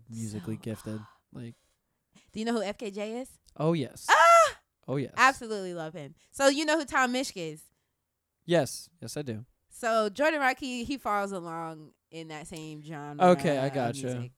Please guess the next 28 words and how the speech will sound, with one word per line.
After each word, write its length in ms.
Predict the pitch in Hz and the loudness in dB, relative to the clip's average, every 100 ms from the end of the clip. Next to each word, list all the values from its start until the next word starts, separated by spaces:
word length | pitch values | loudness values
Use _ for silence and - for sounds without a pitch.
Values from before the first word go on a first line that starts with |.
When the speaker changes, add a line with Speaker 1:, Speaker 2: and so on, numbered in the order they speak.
| - | -10
Speaker 1:
Word. 340 | 139 117 107 | -6 -6 -6
So 80 | 135 | -2
Speaker 2:
So 60 | 131 | 2
Speaker 1:
that's 140 | 160 | 2
Speaker 2:
I 80 | 208 | 0
love 640 | 196 180 175 165 160 151 | -2 -6 -4 -4 -4 -8
them. 320 | 143 135 123 131 | -12 -12 -8 -2
Speaker 1:
that's 160 | 147 | 0
right 160 | 139 131 | 2 0
up 80 | 120 | -2
my 180 | 120 113 | -4 -6
alley 240 | 110 113 | -8 -10
then. 180 | 113 117 | -10 -12
Speaker 2:
So 100 | 120 220 | -12 -12
I 60 | |
love 240 | 370 339 381 | -6 -4 -2
them. 320 | 302 214 175 _ _ _ _ | -2 -4 -8 _ _ _ _
Yes. 220 | - - - - _ - | -18 -16 -18 -20 _ -20
Okay. 160 | - - _ _ _ _ _ | -20 -20 _ _ _ _ _
Speaker 1:
You're 100 | 147 | -4
getting 240 | 147 139 135 | 0 0 2
very, 420 | 156 185 175 156 | 6 8 8 8
uh, 220 | 147 139 | 8 6
you're 160 | 135 139 | 4 2
getting 180 | 156 143 | 0 4
very, 400 | 160 165 156 143 | 4 4 4 4
uh, 240 | 139 135 | 4 4
Speaker 2:
Because, 520 | 349 403 381 381 381 | 2 6 8 8 6